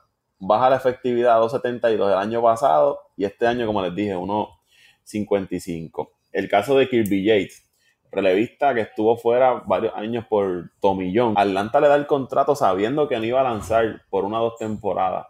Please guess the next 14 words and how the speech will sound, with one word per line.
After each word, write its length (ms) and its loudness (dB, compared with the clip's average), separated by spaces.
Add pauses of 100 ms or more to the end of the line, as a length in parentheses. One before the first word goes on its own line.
(640)
El 160 0
año 240 -2
pasado 600 2
le 120 0
dan 180 0
nueve 260 0
juegos, 480 2 (280)
¿verdad? 220 -2
Ya 160 4
recuperado, 680 0 (260)
no 180 -4
le 80 0
fue 180 -2
bien. 260 -8